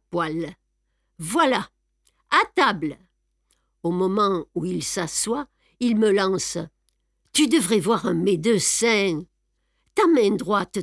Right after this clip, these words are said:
tremble. » Ah, bon. Je, j'allais me servir.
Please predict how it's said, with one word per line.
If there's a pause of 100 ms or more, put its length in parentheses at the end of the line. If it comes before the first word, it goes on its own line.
tremble. » (960)
Ah, (260)
bon. (1000)
Je,
j'allais
me
servir.